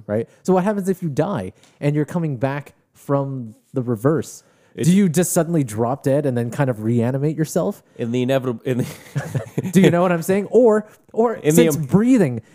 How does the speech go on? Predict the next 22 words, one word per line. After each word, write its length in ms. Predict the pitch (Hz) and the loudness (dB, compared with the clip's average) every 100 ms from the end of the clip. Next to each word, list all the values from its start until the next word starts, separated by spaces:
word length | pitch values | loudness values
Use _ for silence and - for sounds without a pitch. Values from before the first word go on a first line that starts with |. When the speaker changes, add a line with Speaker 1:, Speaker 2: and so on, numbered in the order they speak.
| - | -2
Speaker 1:
hold 120 | 131 | 0
on, 160 | 107 95 | 0 -2
let 80 | 131 | 0
me 80 | 151 | 0
get 160 | 160 | 0
these 140 | 156 127 | 0 0
two 80 | 147 | 2
Speaker 2:
No, 40 | |
yeah, 40 | 151 | 2
Speaker 1:
points. 160 | 123 | 2
Speaker 2:
no, 100 | 135 131 | 0 0
I 80 | |
Speaker 1:
The 60 | 151 | 0
Speaker 2:
agree. 100 | - | 2
Speaker 1:
fire 260 | 180 190 196 | 2 4 2
and 100 | 175 | 2
the 100 | 160 | 0
ice, 280 | 135 113 - - | 0 -2 -6 -8
if 140 | 135 | -2
those 200 | 139 196 | 2 2
are 160 | 196 175 | 2 0
reversed, 480 | 143 110 120 104 | 0 0 -2 -2